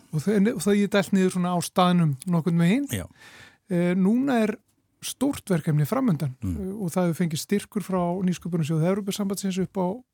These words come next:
Speaker 1: marga milljarða,
Speaker 2: Já.
Speaker 1: eh, til þess að, að búa til einhvers konar miðstöð, eh, sem að snýst um það að taka við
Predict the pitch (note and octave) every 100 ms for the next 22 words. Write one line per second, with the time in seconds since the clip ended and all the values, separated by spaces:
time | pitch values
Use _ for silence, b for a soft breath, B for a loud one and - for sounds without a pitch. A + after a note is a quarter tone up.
0 | _ F3 F3+ E3 F3+ G3+ A3 A#3+ A2 F2
1 | G#2 B B B B B - E3+ E3 -
2 | G#3 G#3 F#3+ - F#3 G3 G#3 F3+ G3 -
3 | - - - G3 F3 A#3+ A#3+ D#3+ F#3 A#3
4 | G#3+ - G#3+ F#3+ E3+ F3 - A3 A#3+ C4
5 | G#3+ A3 A3 A3+ A3 A3 A3 G#3+ A#3 -
6 | G3 F#3+ - G3+ - F3+ D#3+ F#3 F3+ -
7 | F#3+ G3+ B3 - A3 F#3+ G3+ G#3